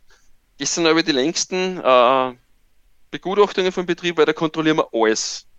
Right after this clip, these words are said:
Ja, von A bis Z. Und irgendwo in der Mitte ist dann irgendwo der Beschwerdegrund drinnen, sodass man halt keinen Rückschluss machen kann. Ja.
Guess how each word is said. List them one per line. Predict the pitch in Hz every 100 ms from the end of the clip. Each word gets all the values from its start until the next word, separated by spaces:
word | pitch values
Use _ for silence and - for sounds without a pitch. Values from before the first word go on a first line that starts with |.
| _ -
Ja, | 127
von | 156
A | 117 135
bis | 165 -
Z. | 160 185 - - - - _
Und | 151 160
irgendwo | 185 175
in | 175
der | 165
Mitte | 170 - 165
ist | 160 -
dann | 151
irgendwo | 151 151
der | 143
Beschwerdegrund | 143 - 127 156 165 156 160
drinnen, | 156 156 151
sodass | 156 135 143
man | 139
halt | 135
keinen | 143 143
Rückschluss | 147 - 143 127 -
machen | 107 - 92
kann. | 90 87 90
Ja. | 101 127